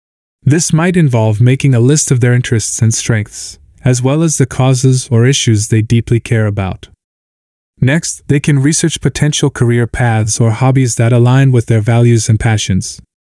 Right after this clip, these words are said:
This might involve speaking with people in those fields, attending workshops, or taking online courses to gain a better understanding of the opportunities available to them. Once they have identified a path that resonates with them,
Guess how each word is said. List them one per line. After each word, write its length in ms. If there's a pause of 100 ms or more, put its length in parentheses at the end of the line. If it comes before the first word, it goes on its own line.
(360)
This 320
might 220
involve 420
speaking 460
with 180
people 320
in 100
those 220
fields, 580 (160)
attending 500
workshops, 720 (300)
or 120
taking 400
online 400
courses 440
to 120
gain 280
a 60
better 340
understanding 680
of 100
the 140
opportunities 760
available 480
to 140
them. 320 (840)
Once 300
they 160
have 160
identified 680
a 60
path 400
that 160
resonates 540
with 140
them, 360